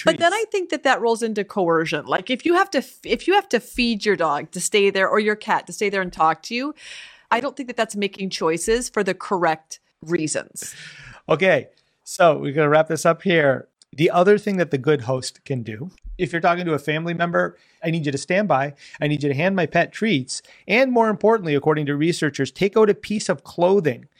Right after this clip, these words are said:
Speaker 2: So when you
Speaker 1: Oh,
Speaker 2: ring,
Speaker 1: oh,
Speaker 2: your
Speaker 1: that's
Speaker 2: dog
Speaker 1: a
Speaker 2: can
Speaker 1: good idea.
Speaker 2: associate the scent
Speaker 1: Yep.
Speaker 2: to you,
Speaker 1: Yeah.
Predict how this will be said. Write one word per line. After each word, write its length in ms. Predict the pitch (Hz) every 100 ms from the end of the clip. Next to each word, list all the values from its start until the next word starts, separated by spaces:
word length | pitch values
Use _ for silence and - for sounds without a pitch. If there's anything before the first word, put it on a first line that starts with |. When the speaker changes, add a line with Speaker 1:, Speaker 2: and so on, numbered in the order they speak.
| _ -
Speaker 2:
So 200 | - 160
when 280 | 139 180
you 80 | 214
Speaker 1:
Oh, 180 | 214 196
Speaker 2:
ring, 200 | 196 175
Speaker 1:
oh, 180 | 208 196
Speaker 2:
your 100 | 175
Speaker 1:
that's 80 | 143
Speaker 2:
dog 180 | 156 196
Speaker 1:
a 20 |
Speaker 2:
can 60 | 277
Speaker 1:
good 80 | 185
idea. 60 | 147
Speaker 2:
associate 540 | - 170 - 180 160
the 80 | 131
scent 460 | - 165 180 220 - _ -
Speaker 1:
Yep. 260 | 190 220 -
Speaker 2:
to 120 | - 156
you, 560 | 135 220 214 151 170 _ _ _ -
Speaker 1:
Yeah. 140 | 170